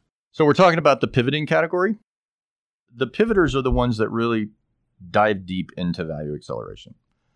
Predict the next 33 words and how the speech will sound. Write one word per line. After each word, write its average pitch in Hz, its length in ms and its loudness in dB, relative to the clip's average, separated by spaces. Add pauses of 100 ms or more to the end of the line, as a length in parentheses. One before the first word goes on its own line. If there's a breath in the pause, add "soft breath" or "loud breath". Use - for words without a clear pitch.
(720)
So 135 440 4
the 127 120 4
Exit 139 220 0
Planning 131 280 0
Institute, 135 460 -4
which - 180 -10
we 127 80 0
talked 101 320 -2
about, 107 320 0
created 113 480 0 (320)
a 110 80 -16
value 113 280 2
acceleration 107 600 -2
methodology, 90 800 -2
which 104 280 -6
generally 147 460 0
breaks 110 280 -4
down 101 220 -6
into 95 120 -12
three 110 240 -10
parts. - 580 -4 (100)
One 107 340 0
is 98 260 -6
discover, 117 600 -4 (720)
second 110 540 -4
is 92 540 -8 (120)
implement, 110 580 -8 (220)
right? 101 300 -6
And 101 140 -6
the 98 60 -8
third 113 320 -4
is 95 120 -10
decide. 92 560 -8